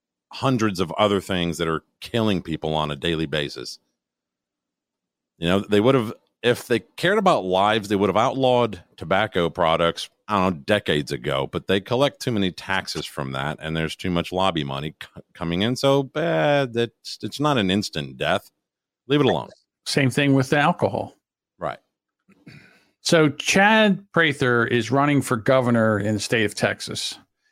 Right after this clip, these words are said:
Speaker 2: He's also a comedian. He also has a podcast, uh, and on the Blaze T V network. And, uh,
Speaker 1: So
Speaker 2: he
Speaker 1: he's a
Speaker 2: talk-,
Speaker 1: righty.
Speaker 2: he's a righty. He talks very fast,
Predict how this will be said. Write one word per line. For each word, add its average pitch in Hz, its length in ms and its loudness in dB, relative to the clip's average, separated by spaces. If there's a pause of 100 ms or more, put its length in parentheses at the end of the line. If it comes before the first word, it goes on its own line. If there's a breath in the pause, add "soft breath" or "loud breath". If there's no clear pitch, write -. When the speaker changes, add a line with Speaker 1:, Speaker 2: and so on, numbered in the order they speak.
(220)
Speaker 2:
He's 127 160 4
also 143 580 4
a 117 60 0
comedian. 131 560 4
He 120 140 4
also 117 320 2
has 110 340 2
a 110 80 2
podcast, 113 880 0 (600)
uh, 107 400 4
and 107 420 -2
on 110 140 0
the 101 80 -2
Blaze 113 720 0
T 117 200 0
V 110 160 2
network. 101 640 -2 (480)
And, 110 320 0
uh, 110 220 4
Speaker 1:
So 98 60 2
Speaker 2:
he 147 80 6
Speaker 1:
he's 190 100 6
a 85 60 0
Speaker 2:
talk-, - 80 4
Speaker 1:
righty. 71 340 0 (360)
Speaker 2:
he's 135 200 4
a 190 80 4
righty. 151 500 4 (160)
He 127 140 0
talks 143 320 2
very 147 280 6
fast, 123 580 2